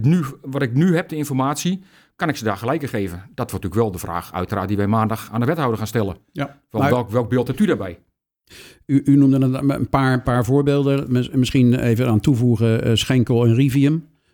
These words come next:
Speaker 2: Eh, waar, waar toch ook al wat discussie is al, eh, van, eh, is dat allemaal wel, eh, goed gegaan en worden alle burgers wel, eh, voldoende, eh, gehoord? Maar dat even,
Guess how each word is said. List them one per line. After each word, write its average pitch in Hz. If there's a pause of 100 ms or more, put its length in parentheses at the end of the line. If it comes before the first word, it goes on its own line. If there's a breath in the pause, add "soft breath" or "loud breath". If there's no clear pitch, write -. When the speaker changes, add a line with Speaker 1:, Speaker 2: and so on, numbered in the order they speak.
(120)
Speaker 2:
Eh, 117
waar, 117
waar 110
toch 117
ook 131
al 131
wat 123
discussie 127
is 113
al, 120
eh, 113
van, 120
eh, 117
is 107
dat 123
allemaal 117
wel, 110
eh, 107
goed 135
gegaan 117
en 113
worden 117
alle 113
burgers 110
wel, 120
eh, 113
voldoende, 120
eh, 113
gehoord? 117
Maar 117
dat 117
even, 113